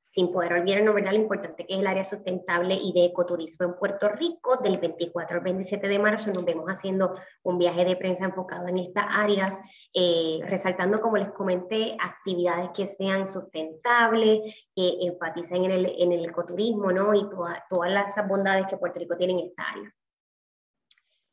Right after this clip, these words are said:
En cuanto a abril, tenemos un Family Vacation Fam programado para del siete al diez de abril.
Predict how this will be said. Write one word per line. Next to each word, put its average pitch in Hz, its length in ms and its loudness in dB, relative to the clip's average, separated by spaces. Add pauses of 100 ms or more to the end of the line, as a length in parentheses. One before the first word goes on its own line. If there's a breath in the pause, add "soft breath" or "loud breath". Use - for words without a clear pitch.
(300)
En 202 200 6
cuanto 196 760 2
a 196 120 2
abril, 339 420 2 (240)
tenemos 190 540 0
un 226 280 -2
Family 214 420 2
Vacation 208 720 0
Fam 202 240 -2
programado 240 840 0
para 175 420 -4
del 180 220 -2
siete - 300 -10
al 202 80 -2
diez 190 180 -2
de 180 240 2
abril. 269 360 4